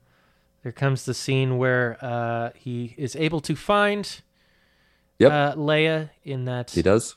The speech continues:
Speaker 1: in that room, pretty sweet visual,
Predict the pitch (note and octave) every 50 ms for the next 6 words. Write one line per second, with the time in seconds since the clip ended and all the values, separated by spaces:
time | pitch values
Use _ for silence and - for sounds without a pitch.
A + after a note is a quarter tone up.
0 | _ _ - B2+ B2+ B2+ C3 C3+ C3+ C3+ C3+ C3+ C3 C3 C3 B2+ B2+ B2+ - _
1 | _ _ _ - - _ - - - G3 G3+ F3+ - - - - G3 G3 F#3+ F#3
2 | - - - D#3 C3 B2+ D3+ D3+ C#3 D3+ C#3 C3+ C3+ C3+ C3 C3 B2+ B2